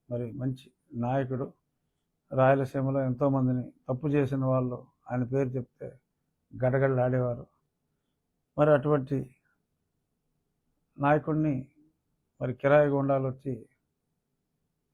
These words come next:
చంపేసినప్పుడు అక్కడ ఎస్పీగా పనిచేసిన మహానుభావుడు ఈ ఆర్ఎస్ ప్రవీణ్ కుమార్ గారు. So, చాలా విధి నిర్వహణలో చాలా సూటిగా ఉంటారు. అలా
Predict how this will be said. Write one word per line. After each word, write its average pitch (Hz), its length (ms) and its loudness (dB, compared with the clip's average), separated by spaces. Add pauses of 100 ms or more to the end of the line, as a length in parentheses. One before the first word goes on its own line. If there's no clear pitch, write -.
చంపేసినప్పుడు 135 880 -2 (640)
అక్కడ 139 180 -2
ఎస్పీగా 139 480 0
పనిచేసిన 127 600 -2 (220)
మహానుభావుడు 120 640 -2 (960)
ఈ 113 40 -4
ఆర్ఎస్ 110 320 -6
ప్రవీణ్ 117 260 -8
కుమార్ 113 300 -10
గారు. 113 280 -14 (920)
So, 131 140 -8
చాలా 135 160 0
విధి 135 240 0
నిర్వహణలో 131 680 -2
చాలా 127 160 -10
సూటిగా 139 420 -6
ఉంటారు. 123 400 -8 (840)
అలా 131 140 0